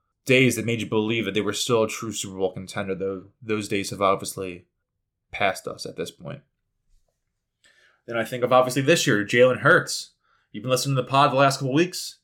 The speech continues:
You know I'm a Jalen Hurts guy. I'm a Jalen Hurts supporter. I love what Jalen Hurts brings to this team, and I am comfortable moving into twenty twenty-one where Jalen Hurts as the team's undisputed Q B one.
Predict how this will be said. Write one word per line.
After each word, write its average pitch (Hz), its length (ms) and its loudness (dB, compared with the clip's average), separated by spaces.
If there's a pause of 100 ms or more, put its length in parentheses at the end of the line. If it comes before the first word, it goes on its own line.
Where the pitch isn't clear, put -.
You 131 120 0
know 170 180 6
I'm 170 180 4
a 180 40 0
Jalen 170 320 2
Hurts 185 240 0
guy. 196 260 6
I'm 165 100 2
a 170 40 4
Jalen 156 320 4
Hurts 180 220 4
supporter. 151 600 4 (340)
I 151 140 4
love 175 280 8
what 170 120 6
Jalen 170 300 6
Hurts 185 180 4
brings 175 300 4
to 147 80 -6
this 127 180 -4
team, 120 540 0 (480)
and 180 100 0
I 202 140 6
am 175 120 4
comfortable 190 480 2
moving 151 360 4
into 143 140 2
twenty 151 360 -2
twenty-one 135 800 0 (260)
where 123 120 -4
Jalen 139 320 4
Hurts 143 260 4
as 117 140 0
the 117 80 -4
team's 139 340 -4
undisputed 131 720 -2
Q 135 180 0
B 107 180 -2
one. 113 460 0